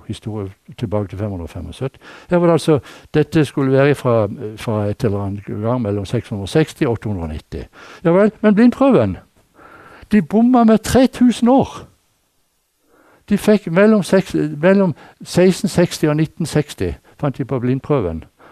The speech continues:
Og det var jo fra elleve hundre-tallet før Kristus. De bomma med tre tusen år.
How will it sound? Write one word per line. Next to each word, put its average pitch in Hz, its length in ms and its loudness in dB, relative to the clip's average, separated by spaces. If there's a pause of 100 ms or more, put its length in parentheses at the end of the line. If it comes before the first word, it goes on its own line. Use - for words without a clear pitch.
(160)
Og 139 100 -4
det 151 80 -2
var 156 100 2
jo 156 100 0
fra 143 200 -4 (1400)
elleve 156 280 -2
hundre-tallet 117 540 -6 (200)
før - 420 -4
Kristus. - 600 -12 (760)
De 147 80 -4
bomma 170 280 -4
med 147 120 -4
tre 156 160 -6
tusen 107 320 -10
år. 117 100 -12